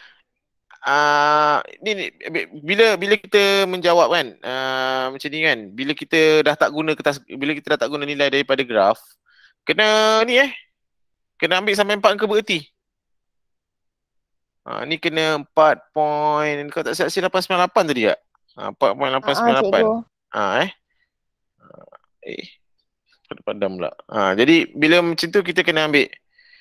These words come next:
Speaker 1: Okey, ni betul. Okey,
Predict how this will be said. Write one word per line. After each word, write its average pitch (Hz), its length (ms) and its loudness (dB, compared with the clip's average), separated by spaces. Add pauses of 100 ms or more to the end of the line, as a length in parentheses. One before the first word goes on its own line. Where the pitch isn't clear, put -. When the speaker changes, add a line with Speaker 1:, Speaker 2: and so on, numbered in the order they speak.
(400)
Speaker 1:
Okey, 117 280 -10
ni 117 120 -14
betul. 135 560 -4 (3000)
Okey, 101 160 -8